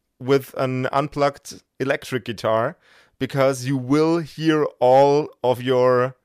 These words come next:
mistakes very, very intensely. And I ha-, it, it took an, a, an, an unreasonable, uh, it took an unreasonable amount of time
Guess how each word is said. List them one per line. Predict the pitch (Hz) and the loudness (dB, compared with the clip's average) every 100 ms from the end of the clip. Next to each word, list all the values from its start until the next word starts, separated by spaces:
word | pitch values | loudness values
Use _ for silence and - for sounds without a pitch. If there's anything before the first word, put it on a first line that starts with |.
| _ _ - | _ _ -6
mistakes | 135 - 143 143 147 - - _ _ | -6 0 2 2 -2 -14 -20 _ _
very, | 104 104 101 139 151 151 147 143 143 - _ _ _ - | -14 -10 0 2 4 2 0 -2 -4 -8 _ _ _ -20
very | - 107 104 143 151 | -16 -4 2 2 2
intensely. | 143 131 - 143 151 - 104 90 95 _ - _ | -2 -4 -2 -2 -2 -6 -6 -6 -8 _ -20 _
And | 123 127 | -2 0
I | 127 123 123 | 4 4 2
ha-, | 131 - _ - | -2 -10 _ -16
it, | 117 - | -12 -8
it | 120 | -8
took | - 151 - | -4 -6 -2
an, | 135 123 127 - _ _ _ - | -2 -2 -8 -14 _ _ _ -4
a, | 131 127 _ 131 | -4 -4 _ -8
an, | 120 - | -8 -6
an | 135 | -4
unreasonable, | 131 127 170 180 180 170 156 - 123 | -2 -2 -4 -4 -4 -2 -4 -4 -6
uh, | 120 | -4
it | 131 - | -6 -6
took | 165 | -4
an | 147 | -4
unreasonable | 131 120 139 170 175 165 165 160 139 147 151 - | -4 -4 -6 -6 -6 -6 -4 -4 -2 0 0 -2
amount | 120 120 127 156 - | -4 -2 -2 -2 -6
of | 127 | -16
time | - 135 143 131 185 | -8 -4 -2 -2 -6